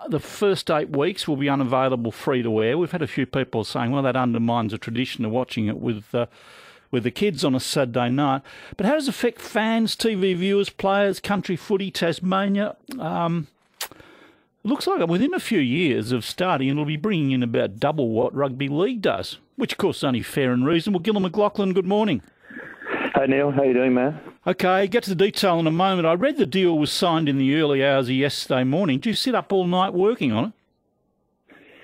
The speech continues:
Speaker 2: Yeah, we went through the night. The team, uh, did an amazing job.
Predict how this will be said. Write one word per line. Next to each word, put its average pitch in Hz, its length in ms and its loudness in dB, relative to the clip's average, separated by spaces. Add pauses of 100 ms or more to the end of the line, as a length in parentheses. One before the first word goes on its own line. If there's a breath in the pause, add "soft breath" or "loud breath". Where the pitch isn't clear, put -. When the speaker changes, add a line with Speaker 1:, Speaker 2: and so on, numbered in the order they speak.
(320 loud breath)
Speaker 2:
Yeah, 214 200 4
we 185 100 6
went 156 220 2
through 123 140 2
the 113 80 2
night. 107 240 2
The 110 100 0
team, 117 580 2
uh, 98 300 0
did 107 220 2
an 101 60 4
amazing 101 440 2
job. 110 260 2